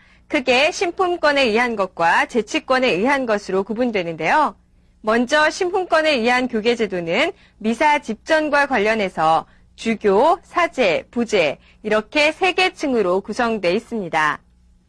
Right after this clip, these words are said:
그리고 재치권에 의한 것은 입법과 사법 그리고 행정권과 관련된 것으로서 교황과 주교의 권한을 의미합니다.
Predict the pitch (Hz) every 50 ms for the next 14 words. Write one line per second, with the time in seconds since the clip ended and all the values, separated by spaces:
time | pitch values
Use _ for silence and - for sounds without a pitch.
0 | _ _ _ _ _ _ _ _ - 269 285 285 294 339 339 349 - 311 254 254
1 | - - 370 359 - 339 320 320 330 311 247 220 247 294 302 285 277 240 214 208
2 | - - 175 180 202 180 131 _ _ _ _ - 226 233 226 - 269 269 269 -
3 | - 277 277 285 302 294 - 339 320 269 214 185 214 269 - - - - 233 208
4 | 202 202 226 233 - 294 349 330 339 349 339 320 - 294 269 262 254 247 254 262
5 | 254 240 196 202 214 214 208 214 202 196 185 175 - 185 165 160 - - - 277
6 | 294 254 - - _ - _ _ _ - - 240 254 302 294 285 277 269 240 208
7 | 175 170 175 214 - - 220 202 - 247 247 247 247 247 247 - - 202 190 240
8 | 285 285 233 170 160 175 180 - 233 247 247 254 254 220 185 170 160 - 165 160
9 | 160 147 -